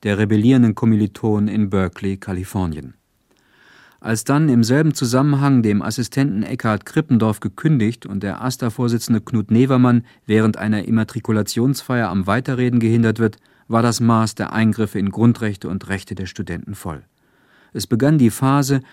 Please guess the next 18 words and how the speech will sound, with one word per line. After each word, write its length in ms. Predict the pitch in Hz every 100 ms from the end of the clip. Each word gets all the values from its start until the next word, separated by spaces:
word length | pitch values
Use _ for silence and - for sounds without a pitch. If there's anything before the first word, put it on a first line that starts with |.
| _
der 100 | 107
ständigen 560 | 98 - 135 131 120 113
studentischen 600 | - 113 107 104 101 107
Vollversammlungen, 840 | - 135 123 123 120 120 113 110 107
Sit-ins, 640 | - 135 117 110 110 101
Teach-ins, 540 | - 127 - 120 107 - _ _ _
ein 160 | - 117
Kampf 380 | - 135 139 -
um 180 | 110
Demokratie, 720 | 110 107 104 110 98 127 120 - _ _ _
erst 220 | 127 127
einmal 240 | 120 110 95
erprobt 560 | 98 - 113 113 -
an 140 | - 98
Konflikten 720 | 104 95 - 107 - - 104
in 120 | 113
der 100 | 117
Hochschule. 540 | 107 - - 71 76